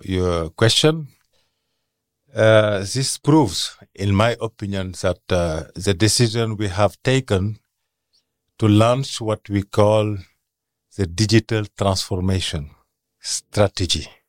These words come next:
within the United Nations that will help us take advantage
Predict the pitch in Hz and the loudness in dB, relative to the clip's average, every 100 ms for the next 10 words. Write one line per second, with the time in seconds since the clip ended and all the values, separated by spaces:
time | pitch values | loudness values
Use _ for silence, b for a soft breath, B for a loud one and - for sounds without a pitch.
0 | _ _ _ 98 98 104 107 98 95 95 | _ _ _ -2 0 2 2 2 2 2
1 | 92 95 92 80 78 - 64 - - _ | 0 -4 -8 -6 -6 -8 -12 -16 -20 _
2 | _ _ _ _ _ - 107 - - 101 | _ _ _ _ _ -2 0 0 0 2
3 | 90 78 117 120 - 104 98 - - - | 2 2 -2 -2 -8 -6 -6 -6 -8 -12
4 | - 104 101 101 _ _ _ _ - 123 | -4 2 2 2 _ _ _ _ -4 -2
5 | 98 135 87 69 - | 0 -4 -4 -10 -12